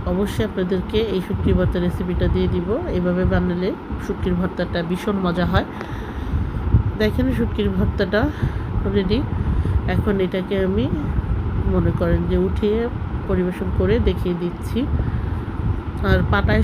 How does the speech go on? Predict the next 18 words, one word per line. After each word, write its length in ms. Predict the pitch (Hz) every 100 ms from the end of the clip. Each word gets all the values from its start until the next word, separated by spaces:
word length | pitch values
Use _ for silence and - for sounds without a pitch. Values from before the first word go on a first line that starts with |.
| 226
সবসময় 460 | 214 - 233 262 -
শুটকির 300 | - - 214
ভর্তা 220 | 202 - 208
বানিয়ে 260 | 202 208 226
এভাবে 240 | 185 180 185 180
মাখবেন, 340 | 185 170 254 285
তাহলে 320 | 220 208 180 185 -
খেতে 260 | 202 185 185 170
আরও 140 | 175 180
স্বাদ 200 | 190 165 185
হয়। 160 | 202 330 - - - - - - - - - - - - - - 196
দেখেন 300 | 196 190 240 247 - 190
আমি 180 | 175 - -
পাট 160 | 185 170 - - - -
প্লেটে 260 | 190 180 196
উঠিয়ে 260 | - 214 202 190
আপনাদের 300 | - 175 175 180
দেখিয়ে 260 | - 208